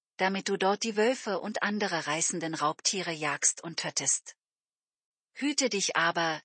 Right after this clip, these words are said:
dass du dem andern Wild keinen Schaden zufügst, denn das sind die meinigen und sollen alle noch wieder verwan-, verwandelt und Christenmenschen werden. Wenn es dann Abend wird, so kehrst du zurück, kommst zu mir und wir plaudern ein Stündchen zusammen.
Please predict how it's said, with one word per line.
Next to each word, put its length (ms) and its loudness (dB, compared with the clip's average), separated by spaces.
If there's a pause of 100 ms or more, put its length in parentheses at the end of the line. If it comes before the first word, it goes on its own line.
(140)
dass 220 4
du 120 0
dem 200 -2
andern 440 2
Wild 240 -2
keinen 320 -2
Schaden 420 2
zufügst, 720 -2 (260)
denn 180 2
das 180 2
sind 200 0
die 80 0
meinigen 580 -2
und 180 -6
sollen 340 0
alle 280 2
noch 220 -4
wieder 240 -2
verwan-, 400 -2 (140)
verwandelt 720 -2
und 200 -8
Christenmenschen 800 0
werden. 380 -8 (1040)
Wenn 200 4
es 140 4
dann 220 2
Abend 420 2
wird, 340 -2 (100)
so 200 2
kehrst 380 0
du 80 -4
zurück, 480 -2 (220)
kommst 340 0
zu 120 0
mir 360 0
und 200 -6
wir 100 -2
plaudern 520 2
ein 160 -4
Stündchen 500 0
zusammen. 540 -2